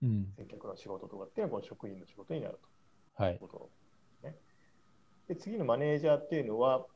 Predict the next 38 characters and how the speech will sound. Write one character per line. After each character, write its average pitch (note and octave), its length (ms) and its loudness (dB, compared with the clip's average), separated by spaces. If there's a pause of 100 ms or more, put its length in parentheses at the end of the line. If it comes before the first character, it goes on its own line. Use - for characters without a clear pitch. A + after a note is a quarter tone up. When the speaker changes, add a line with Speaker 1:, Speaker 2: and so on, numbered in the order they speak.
(160)
Speaker 2:
え A2 240 -6
ー、 - 40 -18
こ F#3 80 -2
れ F3+ 60 4
は F3 80 4
仕 F3 120 -10
組 F3+ 200 4
み F3 60 4
作 E3+ 220 0
り G#2+ 140 -2
を、 F2 160 -6 (440)
え G#2 200 -6
ー、 - 20 -14
し - 60 -20
て - 80 -4
で G#2 100 -8
す - 100 -18
ね、 C#3 160 -10 (100)
こ C#3 100 -14
う、 B2 40 0
Speaker 1:
う - 0 -
ん。 A2 40 4
Speaker 2:
人 G#2 80 2
の - 80 -2
力 G3 260 4
を E3+ 40 6
使 - 180 0
っ D#3+ 200 2
て G#3 160 4
仕 - 120 -4
事 A2 220 0
を G#2+ 60 -2
進 - 200 -10
め G2+ 60 -2
る G2+ 100 -8
と F2+ 120 -20
い E2+ 120 -16
う E2+ 60 -20